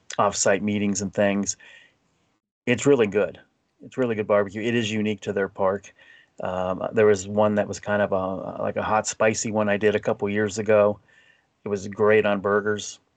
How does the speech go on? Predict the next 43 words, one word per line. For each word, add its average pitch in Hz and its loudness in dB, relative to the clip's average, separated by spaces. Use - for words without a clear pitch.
you 104 -6
know, 101 -2
so 101 0
it, 117 -6
it 120 0
is 117 4
something 113 0
that, 101 0
you 110 -4
know, 101 0
as 98 -4
you 110 -2
mentioned, 107 -2
you'd 101 -6
love 110 4
to 107 -8
see 120 -2
more 104 0
parks, 104 -2
uh, 92 -4
do 110 -2
this. 113 2
You 113 -6
would 104 0
think 107 -4
with 104 -4
all 101 2
the 104 0
different 104 -2
kind 104 -2
of 98 -4
barbecue 113 2
places 107 0
that, 101 -2
uh, 98 0
parks 107 -2
are 98 -4
opening 107 0
in, 110 -2
in 107 -2
recent 107 -2
years 110 0
that, 95 2